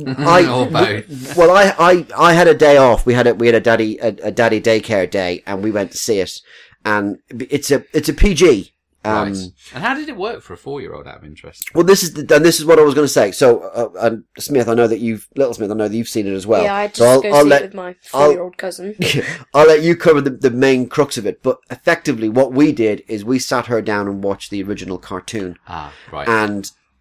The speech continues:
Speaker 2: she was okay with that, and then we thought, "Right, we'll go and see the film." And she brought a fluffy toy with her just in case.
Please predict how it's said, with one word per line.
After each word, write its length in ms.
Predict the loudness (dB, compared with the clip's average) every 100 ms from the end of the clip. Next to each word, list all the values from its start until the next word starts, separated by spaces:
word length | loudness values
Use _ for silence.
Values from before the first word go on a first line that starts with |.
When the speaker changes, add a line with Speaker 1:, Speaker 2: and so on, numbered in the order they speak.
| _ _
Speaker 2:
she 240 | -14 -8 -4
was 120 | -2
okay 360 | -2 0 0
with 180 | 0 -2
that, 240 | -6 -6 -8
and 120 | -8
then 100 | -6
we 60 | -6
thought, 260 | -4 -4 -2
"Right, 320 | -2 -2 -4
we'll 160 | -8 -6
go 240 | -4 -4
and 180 | -8 -10
see 520 | -10 -6 -6 -6 -12 _ _ -18
the 80 | -10
film." 460 | -2 -2 -2 -8 _ _ _ -12
And 120 | -10
she 120 | -8 -6
brought 200 | -4 -4
a 40 |
fluffy 280 | -6 -8 -8
toy 240 | -2 -2
with 120 | -2 -4
her 60 |
just 200 | -6 -10
in 80 | -12
case. 500 | -8 -8 -8 -14 -16